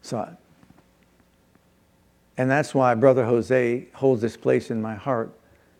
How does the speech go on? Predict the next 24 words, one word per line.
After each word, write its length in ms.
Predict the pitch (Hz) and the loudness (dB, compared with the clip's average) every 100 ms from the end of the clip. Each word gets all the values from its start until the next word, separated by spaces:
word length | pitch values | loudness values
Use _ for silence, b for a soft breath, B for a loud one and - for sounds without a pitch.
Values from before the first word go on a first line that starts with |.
| _ - | _ -8
when 140 | 117 | -4
he 60 | 117 | -4
said, 320 | - 120 110 | 0 0 2
"Brother, 260 | 123 123 120 | 4 4 4
go 140 | 139 | 4
read 280 | 123 123 101 | 2 0 -2
Psalm 300 | - 101 101 | -6 -8 -6
one 180 | 95 90 | -8 -12
twenty-eight." 560 | - 92 82 80 - - _ _ _ _ _ b b b b b | -12 -12 -12 -16 -20 -20 _ _ _ _ _ b b b b b
But 80 | - | 6
let 60 | 240 | 6
me 80 | 392 | 8
tell 160 | 220 | 8
you 80 | 165 | 8
this, 240 | 120 101 151 | 6 2 -2
it's 160 | - | 2
not 160 | 226 247 | 2 4
just 220 | 156 135 | 0 4
reading 320 | 131 131 131 | 4 4 2
one 140 | 131 123 | 0 -2
Psa-, 240 | 139 131 | -6 -8
Psalm 260 | - 135 127 | -4 -2 0
one 160 | 123 | -4
twenty-eight. 500 | - 127 123 131 143 | -4 -4 -4 -6 -10